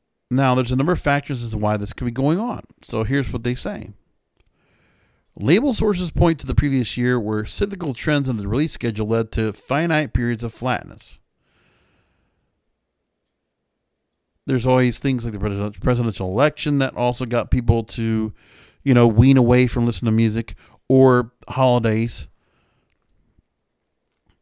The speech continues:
Other forces are putting permanent pressure on streaming volume. There's gaming. So video games is hurt-, is hurting right now.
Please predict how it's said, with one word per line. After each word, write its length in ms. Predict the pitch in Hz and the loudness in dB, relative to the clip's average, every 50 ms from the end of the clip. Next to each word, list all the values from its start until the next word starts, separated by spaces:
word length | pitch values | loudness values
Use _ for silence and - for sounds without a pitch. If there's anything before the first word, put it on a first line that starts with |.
| _ - - - _ _ _ _ _ - | _ -20 -20 -20 _ _ _ _ _ -2
Other 200 | 139 151 180 185 | 0 0 2 0
forces 400 | - - 180 175 151 - 160 143 | 0 0 0 0 0 0 -2 -2
are 40 | 135 | 2
putting 240 | - - 151 139 127 | 4 4 4 4 2
permanent 320 | - 151 147 131 120 107 | 0 0 0 0 2 2
pressure 340 | - 123 120 - - 117 110 | 2 2 2 0 -2 0 0
on 100 | 107 101 | 0 -2
streaming 320 | - - 131 127 117 110 | -2 -2 0 0 0 0
volume. 460 | 98 123 135 135 120 107 107 117 123 123 | 0 0 0 0 0 0 0 -2 -4 -4
There's 240 | 107 101 98 95 - | -4 -4 -4 -4 -6
gaming. 680 | - - 143 143 160 160 123 120 135 175 208 226 226 _ - - _ | -4 0 0 2 2 2 2 2 2 2 0 -4 -8 _ -20 -20 _
So 160 | - - 104 | -10 -8 -6
video 300 | 90 101 156 233 294 247 | -2 0 0 2 2 0
games 260 | 143 123 127 120 107 107 | 0 0 0 0 0 -2
is 140 | 110 101 | -4 -4
hurt-, 220 | 98 110 113 - - | -4 -4 -4 -4 -4
is 200 | 117 107 95 101 | -6 -6 -4 -4
hurting 400 | 107 104 120 117 110 107 101 95 | -4 -2 -2 -2 -2 -2 -4 -4
right 220 | 98 107 98 69 | -6 -8 -6 -6
now. 300 | 87 98 101 131 180 - | -6 -6 -6 -6 -8 -10